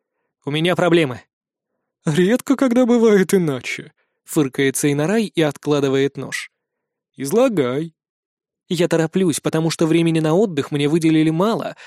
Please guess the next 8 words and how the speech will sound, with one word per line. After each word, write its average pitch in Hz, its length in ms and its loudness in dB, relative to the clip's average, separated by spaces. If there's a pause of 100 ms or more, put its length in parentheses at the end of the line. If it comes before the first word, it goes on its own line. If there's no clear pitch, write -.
а 151 140 2
обсудить 151 440 0
нужно 156 320 -2
многое. 156 580 -6 (720)
«А 190 140 2
я 135 220 2
ведь 127 200 -4
предупреждал», 135 920 -4